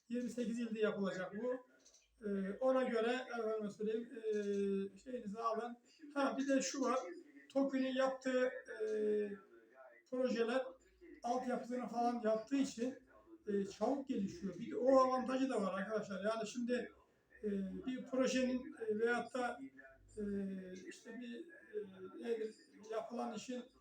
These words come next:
e, artısı da var, eksisi de var. Bunlar efendime söyleyeyim, e, eksileri var ama artıları da var.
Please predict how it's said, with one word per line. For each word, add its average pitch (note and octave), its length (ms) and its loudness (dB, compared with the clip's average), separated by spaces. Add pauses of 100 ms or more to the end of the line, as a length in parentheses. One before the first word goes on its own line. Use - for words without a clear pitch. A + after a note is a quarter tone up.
(420)
e, G3+ 60 -4
artısı A3+ 520 0
da A3+ 160 6
var, C4+ 240 4
eksisi C#4+ 440 0
de G#3+ 140 4
var. A#3+ 180 0 (600)
Bunlar C4 460 4
efendime C4 300 2
söyleyeyim, B3 380 2 (680)
e, C4 60 -2
eksileri B3 440 0
var C4+ 120 4
ama D4 260 4
artıları A#3 560 2
da A3+ 160 4
var. C4 220 0